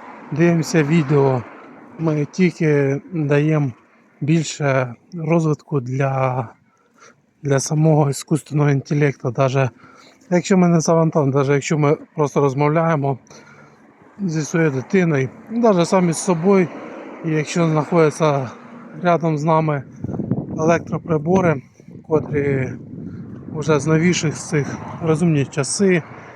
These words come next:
телефони, смартфони, телевізори, магнітофони, та все що завгодно, навіть в машині, коли ми розмовляємо,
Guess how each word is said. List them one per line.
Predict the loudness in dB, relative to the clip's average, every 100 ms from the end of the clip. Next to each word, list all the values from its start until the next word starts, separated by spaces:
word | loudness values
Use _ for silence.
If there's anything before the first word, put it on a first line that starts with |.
| -20 -16 -2
телефони, | 2 2 2 2 4 2
смартфони, | 0 -6 -6 -4 0 2 2 0 -2 0
телевізори, | 2 4 4 2 2 2 2 0 -4 -12 -16 -18 -16 -16 -16 -18 -20 -18 -8 -2
магнітофони, | 2 2 2 0 0 0 2 2 0
та | -2 0 0 0
все | -4 -6 -4
що | -2
завгодно, | 0 0 2 0 2
навіть | 2 2
в | 2
машині, | 0 0 0 0 0
коли | 0 2
ми | 0
розмовляємо, | 0 0 0 0 -2 -4 -6